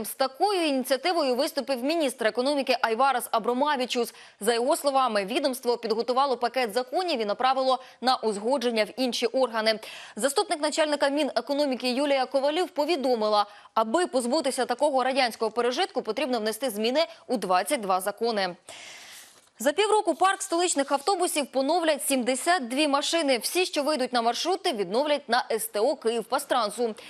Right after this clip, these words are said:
Їх реконструкція на власному підприємстві коштує удвічі дешевше, ніж робити це на замовлення,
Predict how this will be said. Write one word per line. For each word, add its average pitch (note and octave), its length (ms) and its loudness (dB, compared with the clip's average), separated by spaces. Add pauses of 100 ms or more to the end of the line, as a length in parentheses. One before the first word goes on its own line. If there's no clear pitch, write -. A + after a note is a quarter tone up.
(120)
Їх C4+ 260 2
реконструкція C4+ 720 0
на G#3+ 100 2
власному A#3 480 0
підприємстві A#3+ 680 -2
коштує C4+ 500 0 (240)
удвічі C#4 520 2
дешевше, C4 460 0
ніж A3 220 -4
робити C4 380 0 (340)
це A#3 120 2
на A3+ 120 2
замовлення, A#3 600 2